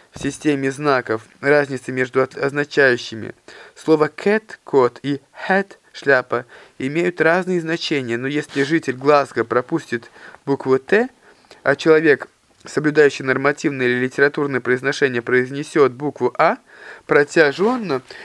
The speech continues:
то эти с-, два слова будут означать одно и то же. Значение появляется также из различия между мысленных, мысленными образами,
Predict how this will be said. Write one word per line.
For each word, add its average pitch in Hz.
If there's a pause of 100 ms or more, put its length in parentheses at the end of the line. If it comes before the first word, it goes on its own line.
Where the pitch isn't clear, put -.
(140)
то 160
эти 165
с-, -
два 156
слова 190
будут 170
означать 156
одно 165
и 185
то 143
же. 131 (560)
Значение 151 (1080)
появляется 151
также 170
из 147
различия 151
между 156
мысленных, 165 (440)
мысленными 170
образами, 123